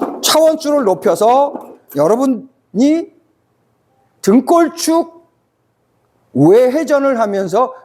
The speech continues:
등골축을 캐스팅을 할 줄 안다면은, 이 등골축 캐스팅하는 힘으로 오른쪽에 놓고, 자, 이렇게 하면은 쉽게 등골축 캐스팅하는 힘으로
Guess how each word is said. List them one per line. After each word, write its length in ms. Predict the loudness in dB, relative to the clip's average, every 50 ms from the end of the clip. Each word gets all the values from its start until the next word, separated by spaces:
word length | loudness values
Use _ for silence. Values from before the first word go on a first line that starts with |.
| -16 -8
등골축을 680 | -4 -4 -4 0 -2 -2 -2 -2 -2 0 0 0 0 -2 -4
캐스팅을 640 | -14 -8 -2 -2 -2 -2 0 0 2 2 4 2
할 140 | 2 0 0
줄 120 | -2 -2 -2
안다면은, 640 | 0 0 0 0 -2 -2 -2 -4 -4 -4 -4 -6 _ _ _ _ _ _ _ _ _ -4
이 120 | -2 0 0
등골축 640 | 2 0 0 0 2 0 0 0 0 -4 -6 -6 -6
캐스팅하는 680 | -2 0 0 0 0 -2 0 2 2 2 2 2 0
힘으로 600 | 2 2 2 4 4 4 4 4 2 2 0 -4 -14 -20 -20 _ -2
오른쪽에 560 | 2 2 4 4 2 2 2 0 2 2 2
놓고, 640 | 2 2 2 0 0 0 2 2 2 0 -2 -2 -4
자, 180 | -4 -4 -6 -12 -8 -2 0
이렇게 400 | 2 4 4 2 0 0 0 0
하면은 300 | 0 0 0 -2 -2 -4
쉽게 640 | -4 -4 -6 -6 -6 _ 0 2 2 4 2 0 -2 -6 -14 -14 -16 _ _ _ _ _ _ _ _ _ _
등골축 680 | -6 -4 -4 -4 -4 -4 -4 -4 -4 -6 -8 -8 -8 _ _ _ _ _ _ _ _
캐스팅하는 800 | -14 -4 -2 0 0 0 -2 -6 -4 0 2 2 4 4 2 0
힘으로 880 | 0 0 -2 -2 0 2 2 4 4 4 2 2 0 -4 -12 -20 -20